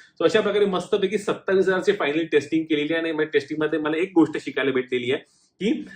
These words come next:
प्युअर सुपर ट्रेंडचा वापर करायचा नाही, प्राइस ॲक्शन किंवा ॲक्च्युअल प्राइसचा प्युअर वापर केला तर एखाद्या वेळेस चालू शकतं.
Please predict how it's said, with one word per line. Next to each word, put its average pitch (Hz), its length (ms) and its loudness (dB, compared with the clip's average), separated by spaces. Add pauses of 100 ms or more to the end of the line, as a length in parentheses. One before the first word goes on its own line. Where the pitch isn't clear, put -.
(200)
प्युअर 254 220 2
सुपर 269 280 2
ट्रेंडचा 175 320 0
वापर 151 240 4
करायचा 143 340 2
नाही, 151 220 -2 (260)
प्राइस 196 300 2
ॲक्शन 185 340 -2
किंवा 175 200 -2
ॲक्च्युअल 180 240 -6
प्राइसचा 170 300 -2
प्युअर 165 320 0
वापर 156 300 0
केला 160 260 -2
तर 160 100 -4
एखाद्या 151 240 -2
वेळेस 160 120 -2
चालू 160 260 -2
शकतं. 180 440 -4